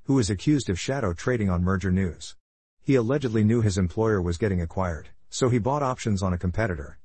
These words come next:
whose stock also went up on the acquisition news.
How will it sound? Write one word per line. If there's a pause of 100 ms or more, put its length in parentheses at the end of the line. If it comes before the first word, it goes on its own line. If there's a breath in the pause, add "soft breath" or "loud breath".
(100)
whose
stock
also
went
up
on
the
acquisition
news.